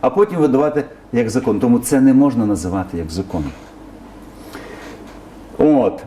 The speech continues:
І тому, але цього мало. Дивіться,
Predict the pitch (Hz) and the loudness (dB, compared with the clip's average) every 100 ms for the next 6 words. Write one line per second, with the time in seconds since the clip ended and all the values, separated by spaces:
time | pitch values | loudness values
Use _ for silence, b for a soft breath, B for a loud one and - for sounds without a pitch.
0 | - 139 151 151 151 147 131 123 - - | -4 -2 2 4 4 4 4 0 -6 -4
1 | 135 135 143 139 180 160 165 180 131 - | 0 2 2 0 -2 0 0 0 -2 -4
2 | - - - - - - - - - - | -10 -18 -20 -20 -20 -20 -20 -20 -20 -10
3 | - 98 135 120 - 90 | -2 2 2 2 -4 -6